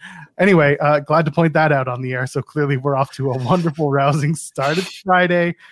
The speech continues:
There's plenty to talk about. Uh, I know we're gonna fill our time. And, uh, yeah, here we go. I, I, what do I usually say? We, uh, d-, do this, the,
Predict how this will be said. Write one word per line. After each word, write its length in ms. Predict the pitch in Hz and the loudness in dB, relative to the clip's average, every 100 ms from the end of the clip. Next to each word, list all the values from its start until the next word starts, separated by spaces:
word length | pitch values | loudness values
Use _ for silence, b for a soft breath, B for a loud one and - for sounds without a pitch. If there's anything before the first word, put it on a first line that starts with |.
| b b - | b b -2
There's 220 | 165 180 | 0 0
plenty 540 | - 151 165 185 185 | -6 -4 -4 -4 -4
to 140 | 170 170 | -4 0
talk 320 | 165 151 - | 0 0 -2
about. 500 | 139 127 123 123 - - _ | -4 -2 -4 -6 -14 -20 _
Uh, 280 | 139 120 123 | -10 -8 -8
I 80 | 131 | -8
know 260 | 127 139 147 | -6 -2 -2
we're 200 | 143 131 | -2 -4
gonna 220 | 135 123 | -6 -8
fill 160 | - 135 | -8 -8
our 120 | 123 | -8
time. 420 | 127 143 127 123 120 b b b _ | -8 -6 -6 -8 -12 b b b _
And, 380 | 147 147 151 147 | -6 -6 -6 -8
uh, 280 | 170 156 160 | -6 -4 -4
yeah, 240 | 202 339 135 | -6 -6 -6
here 120 | 208 | -8
we 80 | 226 | -8
go. 320 | 233 226 120 _ 175 | -2 0 -2 _ -2
I, 200 | 151 151 156 | -2 -2 -4
I, 180 | 151 | -6
what 680 | 139 - 185 190 170 - _ | -6 -8 -6 -6 -6 -10 _
do 80 | 175 | -8
I 40 | 175 | -6
usually 300 | 175 170 170 | -6 -8 -8
say? 280 | - 175 | -6 -6
We, 360 | 175 147 139 139 | -6 -8 -8 -6
uh, 200 | 131 131 | -6 -6
d-, 140 | 127 | -10
do 180 | 139 135 | -14 -14
this, 160 | 131 - | -14 -12
the, 220 | - 139 | -6 -6